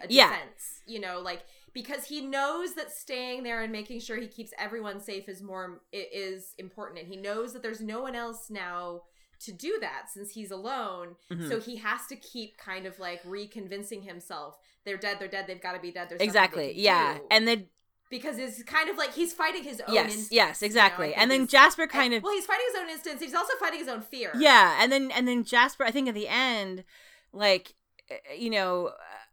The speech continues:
Speaker 2: I mean, both, I think, you know, being, like, being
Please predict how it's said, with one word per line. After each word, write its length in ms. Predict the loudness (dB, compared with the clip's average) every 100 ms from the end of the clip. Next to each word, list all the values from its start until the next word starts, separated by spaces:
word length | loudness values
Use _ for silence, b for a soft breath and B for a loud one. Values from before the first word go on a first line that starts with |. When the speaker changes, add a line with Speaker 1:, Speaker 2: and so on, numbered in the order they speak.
| _ -20 -12 -2
Speaker 2:
I 60 | 0
mean, 100 | 2
both, 400 | 4 4 2 -4 -8 -6
I 80 |
think, 280 | -4 -4 -6
you 100 | -8
know, 80 | -8
being, 400 | -6 -6 -6 -4
like, 320 | -6 -6 -8 _ -8
being 640 | -8 -6 -8 -10 -12